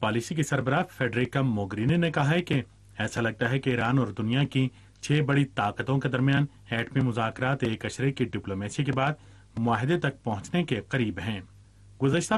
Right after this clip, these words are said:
پیر کو بھی جنیوا میں ایران اور امریکہ کے ایٹمی مذاکرات کے بعد ایک اعلیٰ رتبہ امریکی عہدیدار نے کہا تھا کہ ایٹمی مذاکرات میں پیش رفت ہوئی ہے اور ایران اور گروپ پانچ جمائک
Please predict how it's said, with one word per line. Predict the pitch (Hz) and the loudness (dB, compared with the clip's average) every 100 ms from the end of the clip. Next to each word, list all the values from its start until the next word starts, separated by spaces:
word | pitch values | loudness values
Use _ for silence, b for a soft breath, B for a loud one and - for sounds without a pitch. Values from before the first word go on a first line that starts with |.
| - | 2
پیر | 135 185 | 2 2
کو | - | 2
بھی | 156 160 208 - | 2 2 2 -6
جنیوا | 104 123 123 151 | -4 0 2 2
میں | 151 | 2
ایران | 156 139 127 143 | 2 2 2 2
اور | 143 | 2
امریکہ | 123 110 117 151 | 0 -2 0 0
کے | 143 | 0
ایٹمی | 120 113 | -2 0
مذاکرات | 127 113 110 104 127 135 | -2 0 -2 -2 -2 -2
کے | |
بعد | 120 120 131 b b b | -2 0 -2 b b b
ایک | 131 127 | -2 0
اعلیٰ | 123 135 131 | 0 0 0
رتبہ | 120 - | -2 0
امریکی | 123 117 110 - | 0 0 -2 -4
عہدیدار | 117 107 104 123 | -4 -4 -2 0
نے | 143 | 0
کہا | 127 123 | 0 0
تھا | 143 165 | 0 -2
کہ | 160 135 - b b b | 0 -4 -4 b b b
ایٹمی | 127 123 139 | -4 0 0
مذاکرات | 127 117 113 120 156 156 | 0 0 -2 -2 -2 0
میں | |
پیش | 135 110 104 117 | -2 -2 -4 -6
رفت | - 117 | -6 -4
ہوئی | 131 127 | 0 2
ہے | 131 B B B | 0 B B B
اور | 131 127 113 | -2 0 -2
ایران | 107 131 127 147 | -2 0 2 2
اور | 147 117 | 0 0
گروپ | 127 127 | -2 -2
پانچ | 117 110 | -4 -2
جمائک | 110 110 120 139 - | -4 -2 0 0 -2